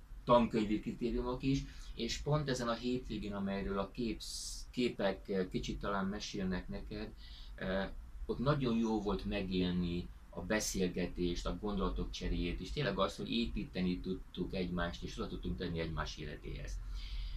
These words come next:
Nagyon örülök, nagyon örülünk, hogy huszonegy éve mi emellett a csapat mellett döntöttünk, és részesei lehettünk a sikereknek, és hozzájárulhatunk a csapat fejlődéséhez. Én tudom, hogy ez a csapat nyitott,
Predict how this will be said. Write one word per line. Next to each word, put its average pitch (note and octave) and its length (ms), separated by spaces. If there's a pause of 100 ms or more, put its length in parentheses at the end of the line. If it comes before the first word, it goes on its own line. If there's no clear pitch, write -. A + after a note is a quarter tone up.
(600)
Nagyon C3+ 400
örülök, A#2 360
nagyon B2 200
örülünk, A2 320
hogy G2+ 140
huszonegy G2+ 580
éve F#2+ 380
mi F#2+ 180
emellett G#2+ 280
a F#2 60
csapat - 380
mellett F#2 360
döntöttünk, F#2+ 680
és - 200
részesei F#2 580
lehettünk E2+ 920 (340)
a - 80
sikereknek, G2 880 (380)
és G2+ 180
hozzájárulhatunk G2 840
a F2 60
csapat E2+ 540
fejlődéséhez. D2 1040 (1800)
Én A#2 140
tudom, E3 240
hogy B2 120
ez A2+ 80
a A2+ 80
csapat A2 420
nyitott, G#2+ 540